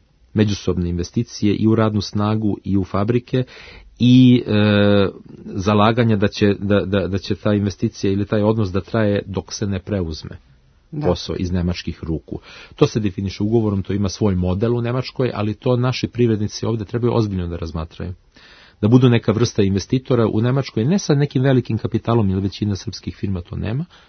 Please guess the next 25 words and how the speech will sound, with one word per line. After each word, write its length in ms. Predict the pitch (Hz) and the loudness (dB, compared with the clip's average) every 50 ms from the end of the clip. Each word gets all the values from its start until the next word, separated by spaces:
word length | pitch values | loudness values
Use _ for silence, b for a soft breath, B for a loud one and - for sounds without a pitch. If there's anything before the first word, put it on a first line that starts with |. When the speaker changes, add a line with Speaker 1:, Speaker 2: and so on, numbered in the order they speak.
| b b _ _ | b b _ _
Speaker 1:
ali 340 | - 95 101 110 123 135 127 _ _ | -2 0 2 4 2 2 0 _ _
sa 280 | - - - - 85 87 - _ _ _ | -16 -8 -6 -4 -6 -6 -6 _ _ _
iskustvom 520 | - - - - - 143 - - - 147 - - | -16 -16 -6 -2 0 0 0 0 0 -2 0 -2
i 60 | 107 | -4
sa 200 | - - - 95 | -4 -2 -2 0
željom 420 | 90 95 104 113 156 185 180 165 B B B B B B B | 2 4 4 4 6 6 4 4 B B B B B B B
da 140 | - 113 110 | 0 0 2
se 140 | - - 117 | 2 2 2
na 120 | 110 110 | 2 2
tom 280 | 110 - - 156 139 113 | 2 4 4 6 6 6
nivou 540 | 104 98 95 92 95 92 92 90 87 - - - | 4 4 4 2 2 2 4 2 0 -2 -4 -6
druže 360 | 101 95 98 92 87 87 92 | -4 -2 -2 0 0 -2 -4
sa 140 | - - 92 | -4 -4 -4
nemačkim 360 | 90 87 87 - - - 87 | -2 -4 -4 -6 -8 -14 -16
privrednicima. 640 | - - 92 87 90 87 90 90 - - - 95 95 | -12 -12 -10 -10 -10 -10 -12 -14 -12 -8 -6 -6 -6
To 200 | - - 127 120 | 0 2 4 4
je, 200 | 113 113 107 92 | 6 4 2 2
to 160 | - - 110 | 0 0 0
je 120 | 104 95 95 | 2 2 2
jedan 240 | 95 90 85 87 78 | 0 0 -2 -4 -4
nivo. 200 | 80 82 90 98 | -4 -4 -4 -2
Drugi 300 | 113 135 151 131 131 123 | 0 0 0 0 2 2
nivo 280 | 127 131 123 123 117 | 2 2 4 2 2
su 200 | - - - 107 | 0 -2 -4 -4
naravno 480 | 101 104 101 104 104 101 101 101 98 | -2 0 0 0 0 0 0 -2 -2